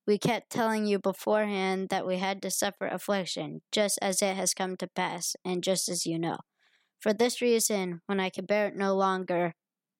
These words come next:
I sent to learn about your faith, for fear that somehow the tempter had tempted you,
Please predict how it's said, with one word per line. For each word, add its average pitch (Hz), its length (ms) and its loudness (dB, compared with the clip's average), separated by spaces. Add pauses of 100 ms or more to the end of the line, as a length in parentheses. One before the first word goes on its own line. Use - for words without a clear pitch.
(380)
I 190 640 -2
sent - 460 0
to 226 160 0
learn 202 800 2
about 190 320 0
your 190 140 -2
faith, 180 480 0 (220)
for 202 140 0
fear 202 460 2
that 190 280 -2
somehow 196 520 0 (140)
the - 200 0
tempter 220 460 0 (480)
had 175 260 -4
tempted 220 420 0
you, 226 540 4